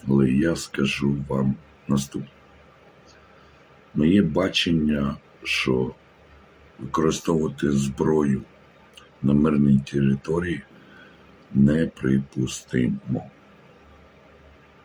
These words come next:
Дуже неприпустимо. Це автомати, пістолети, гранати і тому подобне. Це перше. Неприпустимо.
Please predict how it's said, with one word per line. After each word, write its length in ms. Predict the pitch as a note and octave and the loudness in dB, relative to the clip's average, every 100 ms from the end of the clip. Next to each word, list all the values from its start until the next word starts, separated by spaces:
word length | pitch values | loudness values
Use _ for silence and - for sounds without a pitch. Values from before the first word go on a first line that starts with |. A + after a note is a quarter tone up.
| - - | -18 -8
Дуже 280 | D#2 C#2+ C2+ | -4 -2 0
неприпустимо. 840 | B1 - - - C#2+ - A#1+ A#1 - - - - | -2 -4 -6 -6 -8 -6 -4 -4 -6 -12 -20 -20
Це 480 | - - C#2+ C2 B1 - - - - - - - - - - - - - | -10 -2 0 0 -4 -14 -20 -20 -20 -20 -20 -20 -20 -20 -20 -18 -14 -8
автомати, 880 | C2 - C2+ D#2+ E2 - D#2+ D2+ C#2 - - - - | -6 0 0 2 0 -2 0 0 -4 -12 -20 -20 -10
пістолети, 1040 | C#2 C2+ - B1 C2 D2 C2+ - C2+ C2+ - - - - | -8 -8 -4 0 2 0 -2 -2 -2 -2 -6 -20 -20 -18
гранати 1040 | - A1+ C2+ C2 C2+ C#2+ C#2 C#2 - C2 B1 - - - - - - - - - - - - - - - | -10 -4 0 2 2 0 -4 -6 -4 -2 -4 -14 -20 -20 -20 -20 -20 -20 -20 -20 -20 -20 -20 -20 -20 -20
і 40 | - | -12
тому 300 | - C3 - | -4 -2 -2
подобне. 320 | - - - - - - - - - - - - - - - - - - - | -4 -8 -10 -16 -20 -20 -20 -20 -20 -20 -20 -20 -20 -20 -20 -20 -20 -20 -8
Це 180 | - | -2
перше. 440 | - - - - - - - - - | -2 -2 -4 -6 -10 -18 -20 -10 -2
Неприпустимо. 1300 | C2 B1+ C2 C2+ - B1+ C2 - B1 - - - C2+ | 0 2 0 -4 -6 -6 -6 -8 -12 -12 -12 -8 -8